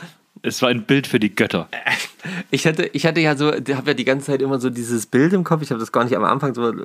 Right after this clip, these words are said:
Speaker 2: ja, ich glaube, er hat wirklich, so wie du es grad sagst, kurz Hallo gesagt, ne? Aber mein erstes Bild war wirklich so: ich dreh mich um und dann kommt, äh, <laughs> kommt er so
Speaker 1: <laughs>
Speaker 2: mit dieser Zigarre in der Gusche so ganz entspannt mit Cappy und Sonnenbrille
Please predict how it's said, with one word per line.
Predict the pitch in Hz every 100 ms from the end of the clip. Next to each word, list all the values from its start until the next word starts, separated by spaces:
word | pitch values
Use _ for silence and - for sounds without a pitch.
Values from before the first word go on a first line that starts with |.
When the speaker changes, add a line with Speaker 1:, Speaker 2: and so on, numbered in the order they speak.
| - -
Speaker 2:
ja, | 117 131 - -
ich | 113
glaube, | - 117 123
er | 117
hat | 127
wirklich, | 147 143 123 -
so | 110 117
wie |
du | 117
es | 113
grad | - 110
sagst, | 123 151 123 110 -
kurz | - 127
Hallo | 117 117 143
gesagt, | 156 156 156
ne? | 131 131 - 165 156
Aber | 120 117
mein | 113 123 139
erstes | 131 - 139
Bild | - 139 135
war | 127 120
wirklich | 127 127
so: | 117
ich | 113 107
dreh | - 127
mich | 156 143
um | - 135
und | 131
dann | 110 107
kommt, | 123 127 123
äh, | 80 117 - - - 571
<laughs> | - - - - 156
kommt | 165 170 190
er | 147
so | 147 143 156 151
Speaker 1:
<laughs> | - 139 -
Speaker 2:
mit | 139 190 240
dieser | 165 147
Zigarre | 120 127 139 135 139 131
in |
der | 120 117
Gusche | 131 127 110
so | 117 110 104 _ - - - - - - _
ganz | 117 110 113 104
entspannt | 101 - - 117 113
mit | 110 101
Cappy | - 123 127
und | 117 113
Sonnenbrille | 139 139 - 139 156 - 190